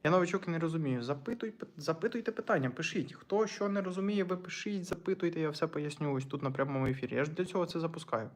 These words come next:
Для того, щоб поторгувати з вами, показати свої аналізи угод у прямому ефірі, показати, як я бачу ринок, щоб ви подібні ситуації знаходили, або якщо ви бачите, що в мене мінус,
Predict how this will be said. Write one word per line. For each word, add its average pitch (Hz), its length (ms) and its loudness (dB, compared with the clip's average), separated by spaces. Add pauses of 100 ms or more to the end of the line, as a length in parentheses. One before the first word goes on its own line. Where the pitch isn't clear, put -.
(280)
Для 151 100 2
того, 180 180 6
щоб 165 240 -2
поторгувати 180 580 2
з 139 40 -2
вами, 131 300 2
показати 151 520 0
свої 156 640 -2
аналізи 160 460 4
угод 165 360 0 (340)
у 147 100 -2
прямому 127 400 0
ефірі, 123 300 -2
показати, 147 420 0
як 147 100 -2
я 147 60 2
бачу 147 280 2
ринок, 147 380 0 (400)
щоб 127 200 -2
ви 147 100 6
подібні 151 540 0
ситуації 143 500 2
знаходили, 139 560 2
або 135 240 0
якщо 135 260 0
ви 135 80 2
бачите, 135 380 -4
що 135 160 -4
в 135 40 0
мене 139 220 2
мінус, 165 380 0